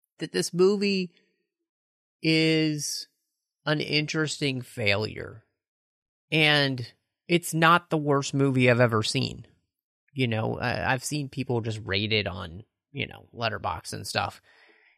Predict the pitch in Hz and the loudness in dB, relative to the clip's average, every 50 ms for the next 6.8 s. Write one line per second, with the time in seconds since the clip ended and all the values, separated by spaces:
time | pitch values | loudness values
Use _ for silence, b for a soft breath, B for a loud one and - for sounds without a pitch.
0 | - - - - 104 110 104 - - - - 107 101 - - 92 - - - - | -6 -4 -2 0 2 0 0 0 -2 0 2 2 2 2 0 -2 -4 -2 0 0
1 | 101 98 92 82 87 95 107 107 - 147 147 - - 226 226 247 180 139 - 113 | -2 -2 -2 -4 -6 -6 -6 -4 -4 -6 -4 -2 -2 -2 0 -2 -4 -2 -2 0
2 | 110 107 107 107 92 - - 104 101 98 - - 98 - - - 90 78 73 98 | 2 2 2 2 0 -2 -4 -4 -4 -4 -4 -4 -4 -2 -2 0 0 0 0 -2
3 | 90 76 95 123 120 - - 143 127 - - 160 160 151 143 143 143 131 131 127 | 0 0 0 0 0 2 2 2 2 2 2 2 2 2 2 2 2 4 4 2
4 | 117 117 104 113 117 120 123 117 117 117 117 120 - - - 113 98 98 - - | 2 2 2 4 4 4 4 4 2 2 2 0 -2 -4 -6 -4 -4 -4 -4 -2
5 | 113 82 65 - - - - - - 131 127 - 127 135 131 - 139 139 139 - | -4 -4 -4 -4 -4 -4 -2 -2 -2 -2 0 0 0 0 2 2 2 2 4 2
6 | 143 139 139 147 147 156 151 - - 147 147 147 147 143 143 143 | 2 4 4 4 4 2 0 -2 0 0 2 2 0 -2 -4 -6